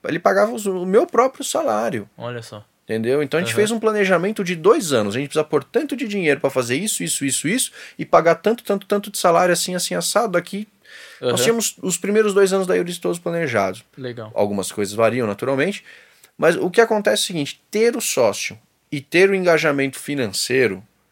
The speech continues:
Speaker 1: meu
Speaker 2: Uhum.
Speaker 1: amigo, faz, e se você tem res-, se você é um camarada com responsabilidade,
Speaker 2: Sim.
Speaker 1: você vai fazer acontecer.
Speaker 2: É uma
Speaker 1: Você não quer deixar o outro na mão,
Speaker 2: Aham.
Speaker 1: e você não quer perder teu dinheiro, muito menos o dinheiro do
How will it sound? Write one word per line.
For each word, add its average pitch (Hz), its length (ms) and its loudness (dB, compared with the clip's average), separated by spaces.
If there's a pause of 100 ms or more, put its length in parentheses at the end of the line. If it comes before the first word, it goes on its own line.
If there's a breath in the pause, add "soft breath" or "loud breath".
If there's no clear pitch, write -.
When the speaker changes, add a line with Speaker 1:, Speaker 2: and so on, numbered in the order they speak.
(320)
Speaker 1:
meu 147 220 4
Speaker 2:
Uhum. 120 40 6
Speaker 1:
amigo, 104 640 -4
faz, 117 340 4 (440)
e 110 180 -4
se 120 100 -2
você 131 240 0
tem 156 160 0
res-, 131 180 2
se - 60 -6
você 131 160 -2
é - 20 0
um 165 40 -4
camarada 131 420 2 (140)
com 139 120 -10
responsabilidade, 120 1040 2
Speaker 2:
Sim. 113 280 -12 (280 soft breath)
Speaker 1:
você 131 320 -2
vai 101 640 0
fazer 90 460 -6
acontecer. - 720 -2 (160)
Speaker 2:
É 131 80 -4
uma 135 60 -2
Speaker 1:
Você 151 180 4
não 185 140 4
quer 175 180 6
deixar 131 320 4
o 110 80 4
outro 107 260 -2
na 110 140 2
mão, 104 320 0
Speaker 2:
Aham. 123 400 2
Speaker 1:
e - 40 -6
você - 140 0
não 92 100 -6
quer 101 160 -6
perder 104 320 -4
teu 117 140 -2
dinheiro, 147 400 2
muito 269 260 2
menos 226 300 2
o 381 80 2
dinheiro 311 280 -2
do 349 60 -2